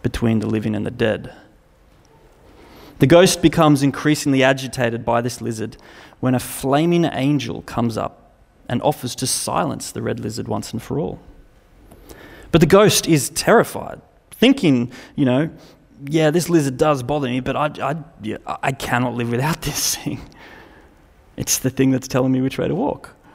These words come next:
what to do, what to say, what to think, what to feel." After some back and forth, the angel says to this ghost, "I can,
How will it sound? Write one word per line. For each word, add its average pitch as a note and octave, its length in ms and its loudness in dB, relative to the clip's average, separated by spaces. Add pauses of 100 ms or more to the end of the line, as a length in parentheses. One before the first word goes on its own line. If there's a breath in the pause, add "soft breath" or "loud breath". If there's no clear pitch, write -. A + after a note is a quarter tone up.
(720 soft breath)
what - 180 -4
to E3 80 0
do, D#3+ 260 4
what C#3+ 140 -4
to D#3+ 60 -6
say, B2 260 -2
what C#3+ 140 -6
to E3 60 -10
think, - 300 -6
what - 100 -6
to - 60 -6
feel." C3+ 480 0 (1300 loud breath)
After E3+ 200 4
some D#3+ 180 6
back E3 220 4
and D#3 100 2
forth, D3 460 0
the C#3+ 200 0
angel C#3+ 420 0
says C3+ 540 0
to C3 100 -8
this B2+ 360 -4
ghost, B2 400 2 (120)
"I C#3 100 2
can, D#3+ 320 -2